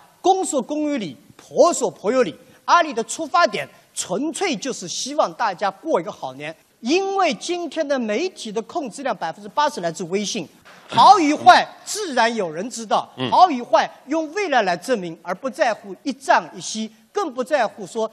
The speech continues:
Speaker 1: 今天人家说你好，别人说你好要特别小心，
Speaker 2: 嗯。
Speaker 1: 别人说你坏，我们没别人所说的那么坏，我们肯定也没人想象那么好，我们就是我们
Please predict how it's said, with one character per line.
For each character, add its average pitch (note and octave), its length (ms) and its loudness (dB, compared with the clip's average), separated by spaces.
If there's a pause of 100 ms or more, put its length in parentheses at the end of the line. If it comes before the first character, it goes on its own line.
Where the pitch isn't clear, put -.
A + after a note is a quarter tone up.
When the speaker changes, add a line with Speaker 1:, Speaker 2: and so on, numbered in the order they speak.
(160)
Speaker 1:
今 E4 400 -6
天 C#4+ 360 -4 (200)
人 G#3 260 -6
家 A3+ 140 -2
说 B3 200 -8
你 G3 140 -8
好， D#3 200 -14 (180)
别 C4 140 -4
人 F4+ 180 -4
说 F4+ 180 -8
你 C4 100 -4
好 - 280 -12
要 G3+ 100 -8
特 D#4+ 220 -12
别 G#3 100 -8
小 D3+ 220 -12
心， C3+ 240 -20 (120)
Speaker 2:
嗯。 F#3 140 -2
Speaker 1:
别 A#3+ 80 -4
人 E4+ 140 -4
说 F4+ 160 -8
你 G#3 100 -10
坏， A3+ 280 -4 (100)
我 G#3 180 2
们 G3+ 160 -8
没 G3+ 220 -4
别 A#3+ 160 0
人 B3 100 -2
所 F#3 180 -10
说 G#3+ 120 -10
的 G#3+ 80 -8
那 G3+ 80 -6
么 D#3+ 100 -6
坏， C#3 280 -8 (180)
我 D#3+ 140 -4
们 F#3+ 120 2
肯 C#3+ 280 -4
定 G#3 200 2 (120)
也 D#3 120 -8
没 D3+ 140 -4
人 F#3+ 100 0
想 - 180 -6
象 F3 140 -4
那 E3+ 80 -4
么 F3 80 -2
好， A#2+ 360 -6 (180)
我 B2+ 160 -8
们 C3 240 -14
就 C4 220 -2
是 D#3 180 -6
我 C3+ 160 -10
们 A#2+ 160 -16